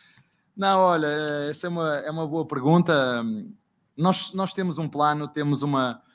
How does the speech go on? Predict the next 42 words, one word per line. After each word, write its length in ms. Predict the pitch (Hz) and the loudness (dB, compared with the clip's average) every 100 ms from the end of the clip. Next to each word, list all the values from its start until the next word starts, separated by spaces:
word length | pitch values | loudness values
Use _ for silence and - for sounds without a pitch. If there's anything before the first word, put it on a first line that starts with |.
| _ _ | _ _
uma 140 | 139 | -8
forma 320 | 135 156 151 143 | -2 0 0 -2
de 100 | - | -4
gerir 480 | 151 151 170 165 165 | -2 0 0 -2 -4
e 80 | 165 | -6
não 100 | 160 | -4
a 40 | |
vamos 280 | 156 170 151 | -2 -4 -6
mudar 360 | 156 147 160 160 | -10 -4 -4 -4
em 100 | 151 | -8
função 300 | 151 165 156 | -14 -14 -14
dos 100 | - | -16
resultados. 640 | 139 139 123 110 - _ _ _ | -16 -14 -12 -14 -14 _ _ _
Se 180 | - - | -20 -6
perdêssemos, 840 | 180 160 180 175 - 143 127 - _ _ _ _ _ _ - | -2 2 2 2 0 -8 -10 -14 _ _ _ _ _ _ -4
íamos 240 | 180 170 | -2 -2
continuar 440 | - 160 156 160 147 | -4 -4 0 0 2
da 80 | 147 | 0
mesma 280 | 151 135 | -2 -6
maneira 500 | 139 143 160 190 226 _ _ _ _ | -8 -6 -6 -6 -8 _ _ _ _
e 60 | 151 | -12
se 120 | - | -6
ganhássemos, 720 | 151 160 165 170 170 156 - - | -2 0 2 2 -2 -8 -8 -6
a 80 | 156 | -4
mesma 280 | 147 147 | -2 -4
coisa. 400 | - 123 110 98 - _ _ _ _ - | -6 -6 -6 -10 -20 _ _ _ _ -6
Mas 340 | 147 147 - | -2 -2 -2
fico 260 | - 180 170 | -2 0 6
muito 240 | 196 196 | 6 4
feliz 540 | 170 165 180 180 - _ _ _ _ _ _ | 0 0 0 -2 -8 _ _ _ _ _ _
porque 240 | 147 - | -8 -4
o 40 | 156 | -2
menino 280 | 160 170 156 | 0 0 0
trabalha 380 | 151 160 147 | -2 0 0
muito. 440 | 143 165 175 170 - _ _ _ _ _ _ _ _ _ _ _ _ _ _ _ | -2 -2 -2 -4 -14 _ _ _ _ _ _ _ _ _ _ _ _ _ _ _
Eu 100 | 135 | -2
tive 220 | 135 156 160 | 2 4 4
ali 160 | 156 | 0
uma 160 | 165 160 | -2 -4
conversa 480 | 160 156 156 - - | -4 -2 -4 -6 -8
com 280 | 156 151 | -6 -4
o, 360 | 147 139 131 | -6 -6 -8